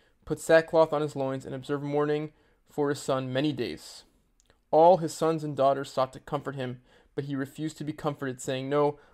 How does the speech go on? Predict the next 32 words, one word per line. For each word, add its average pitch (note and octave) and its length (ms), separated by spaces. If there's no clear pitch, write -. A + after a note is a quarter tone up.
I C#3+ 80
will C#3 140
go D3+ 260
down C#3+ 320
mourning C3+ 500
to - 80
my C3+ 140
son B2+ 360
in C3+ 140
Sheol.' A#2 460
Thus C#3+ 340
his C3+ 140
father A#2+ 480
bewailed A2 420
him." - 100
When D3 340
they D3+ 140
bring E3+ 540
the D3+ 100
tunic C3+ 440
dipped D3+ 220
in C3 100
blood A#2+ 320
to - 80
their C#3 120
father, B2+ 460
the C#3 60
language C#3+ 420
is, - 300
"Vayomru," D3 380
they A#2+ 120
say, - 320